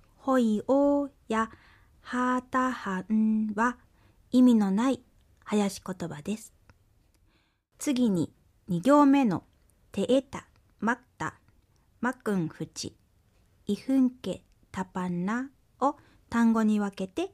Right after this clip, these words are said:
訳してみます。「てえた」は昔、まは大昔。「た」は何々に、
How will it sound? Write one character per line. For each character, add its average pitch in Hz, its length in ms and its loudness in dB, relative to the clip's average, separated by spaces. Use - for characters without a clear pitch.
訳 175 260 -14
し - 80 -14
て 151 160 -14
み 143 140 -10
ま 147 120 -18
す。 - 240 -20
「て 214 160 -10
え 254 140 -2
た」 196 240 -12
は 262 180 -4
昔、 214 640 -4
ま 240 200 0
は 262 200 -2
大 254 220 6
昔。 - 560 2
「た」 254 280 -4
は 214 220 -2
何 208 320 2
々 285 160 4
に、 180 480 -4